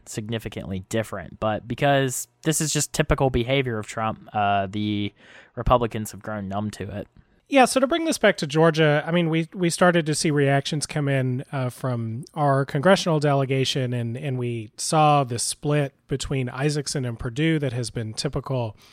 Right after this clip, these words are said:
Speaker 2: Um, Isaacson said that Trump's comments were totally inappropriate, and he said that he wasn't elected to make excuses or explain the statements of somebody else.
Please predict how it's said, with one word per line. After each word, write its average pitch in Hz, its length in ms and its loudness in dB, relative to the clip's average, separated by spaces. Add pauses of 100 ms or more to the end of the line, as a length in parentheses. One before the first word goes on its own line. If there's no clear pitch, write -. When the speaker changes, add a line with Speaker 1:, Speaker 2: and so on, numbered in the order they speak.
(240)
Speaker 2:
Um, 131 300 0
Isaacson 147 560 0
said 139 440 0 (280)
that 135 160 -2
Trump's 135 340 -2
comments 143 480 0
were 135 60 -2
totally 135 440 0
inappropriate, 143 760 2 (320)
and 143 80 0
he 135 80 2
said 143 180 0
that 127 140 -2
he 139 120 -2
wasn't 135 400 -2 (200)
elected 147 460 0
to 143 100 -4
make 123 220 -6
excuses 131 580 -4
or 117 80 -4
explain 127 420 -6
the 123 100 -4
statements 117 400 -6
of 110 100 -6
somebody 113 340 -4
else. 135 360 0